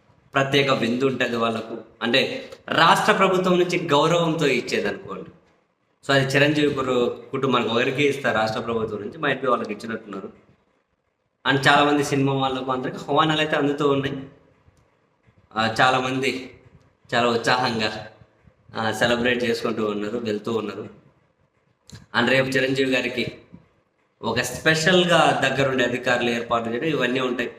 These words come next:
ఈరోజు రాత్రి చిరంజీవి గారి కుటుంబం విజయవాడకి ఏమో చేరుకుంటుందట. ఇంకా అక్కడి నుంచి రేపు ఈ కార్యక్రమం, వాళ్ళకి స్పెషల్ విందు, ఇవన్నీ ముగిసేంత వరకు కూడా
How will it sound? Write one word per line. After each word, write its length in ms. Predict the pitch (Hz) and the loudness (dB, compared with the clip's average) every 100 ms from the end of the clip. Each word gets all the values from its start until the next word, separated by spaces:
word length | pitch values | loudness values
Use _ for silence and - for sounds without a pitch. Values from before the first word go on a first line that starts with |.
| - _ _ _ _ _ - - | -20 _ _ _ _ _ -16 -2
ఈరోజు 340 | 139 139 139 135 | 4 4 4 4
రాత్రి 340 | 127 127 135 | 2 2 0
చిరంజీవి 460 | 135 131 127 131 127 | 0 0 0 -2 0
గారి 140 | 120 | -2
కుటుంబం 380 | 120 117 120 120 | -4 -4 -4 -4
విజయవాడకి 480 | 117 127 127 123 120 | -2 0 0 -2 -4
ఏమో 140 | 117 | -4
చేరుకుంటుందట. 720 | 117 113 110 110 107 104 101 - - _ _ _ _ _ _ 143 | -4 -4 -4 -8 -6 -6 -6 -10 -14 _ _ _ _ _ _ 2
ఇంకా 100 | 135 | 2
అక్కడి 240 | 139 151 | 4 2
నుంచి 220 | 151 156 | 4 2
రేపు 220 | 143 139 | 2 2
ఈ 40 | 135 | 2
కార్యక్రమం, 760 | 131 131 131 131 127 127 131 | 0 0 -2 -2 -2 -2 0
వాళ్ళకి 200 | 127 127 | 0 -2
స్పెషల్ 380 | - 127 - 127 | -4 -4 -2 -4
విందు, 220 | 127 127 | -2 -2
ఇవన్నీ 260 | 127 123 131 | 0 0 -2
ముగిసేంత 480 | 131 123 143 131 127 | -2 -2 -2 -2 -2
వరకు 300 | 123 123 123 | -4 -4 -4
కూడా 300 | 123 117 | -2 -2